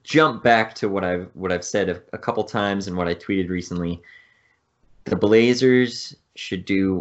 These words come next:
whatever they can to avoid trading Simons, Little, and Collins. Okay, like, if anyone, maybe Collins, just because of the injury. I'm not saying I want him gone. I love Zach Collins. Keep him on the team. The Blazers should trade picks before those players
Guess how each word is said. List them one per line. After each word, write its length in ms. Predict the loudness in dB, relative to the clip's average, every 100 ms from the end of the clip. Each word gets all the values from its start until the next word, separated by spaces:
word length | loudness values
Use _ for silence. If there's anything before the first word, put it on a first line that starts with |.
| -4
whatever 400 | 0 0 2 4
they 120 | 2
can 400 | 2 0 0 -2
to 200 | 0 2
avoid 460 | 2 2 4 2 0
trading 580 | 0 0 0 -2 -6 -8
Simons, 680 | -6 -2 0 0 -2 -4 -6
Little, 440 | 0 0 2 -2
and 180 | -4 -6
Collins. 640 | -4 -4 -4 -10 -18 -20 -20 _
Okay, 400 | -6 -2 0 0
like, 200 | -2 -2
if 160 | 0 2
anyone, 680 | 2 4 4 2 0 -4 -10 _ _ 0
maybe 260 | 2 2
Collins, 440 | 0 0 0 -2 -4
just 180 | -8 -8
because 300 | -6 -4 -4
of 100 | -6
the 140 | -4
injury. 560 | -4 -4 -4 -2 -4 -2
I'm 140 | 0
not 180 | 0 0
saying 220 | 0 0
I 60 | 2
want 180 | 2 0
him 100 | -2
gone. 280 | -2 -2
I 40 | -2
love 200 | -2 -4
Zach 200 | -6 -6
Collins. 300 | -8 -8 -8
Keep 160 | -8 -4
him 60 |
on 80 | -4
the 60 | -6
team. 200 | -10 -12 -16 -18 -18 -20 -20 _ _ _ _ _ _ -20 _ _ _ -4
The 100 | 0
Blazers 880 | 4 6 6 6 6 4 4 -2 -12 -16
should 280 | -4 -4
trade 340 | 0 0 0 0
picks 300 | -2 -2 -6
before 360 | -14 -4 -2
those 200 | 0 -2
players 640 | -4 -4 -2 -2 -6 -12